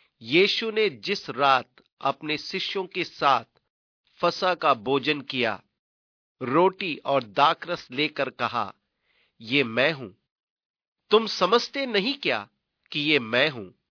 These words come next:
मैं फसह का मेमना हूं। ये कटोरा नई वाचा का है, मेरा लहू है।" ये पर्व अब आपको मिस्र में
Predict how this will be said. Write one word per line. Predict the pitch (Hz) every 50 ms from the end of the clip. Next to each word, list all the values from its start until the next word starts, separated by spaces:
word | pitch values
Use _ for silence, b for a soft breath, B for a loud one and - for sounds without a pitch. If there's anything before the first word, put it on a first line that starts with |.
| _ _ _ _ _ _ _ _ 113
मैं | 113 120 139 175 226 240
फसह | - - 226 208 - - 185 175
का | - - 156
मेमना | 135 127 127 127 127 120 123 123
हूं। | 113 104 95 90 _ _ _ _ _ _ _ _ _ _ _ _ -
ये | 113 131 151
कटोरा | 147 - 165 160 - 202 190 185 165 131 117 123 131 _ _ _ _ _ _ _ _ 113
नई | 113 120 123 139 160 190 208 208 196
वाचा | 143 110 113 123 131 135 139 - 160 147
का | 143 - 135 120
है, | 101 101 95 _ _ _ _ _ _ _ _ _ _ _ _ _
मेरा | 113 110 123 139 143 139 143 135
लहू | 123 110 107 120 127 127 165 165 131
है।" | 95 90 _ _ _ _ _ _ _ _ _ _ _ -
ये | - 151 208 262
पर्व | 269 - _ - 170 147 127 131 165 180 _ _ _ _ _ _ _ _ _ _ _ _
अब | 185 202 208 180 - _ -
आपको | 147 147 175 175 - _ - 196 190
मिस्र | 175 131 127 151 190 196 - - 196 185
में | 151 135 120 117 117 135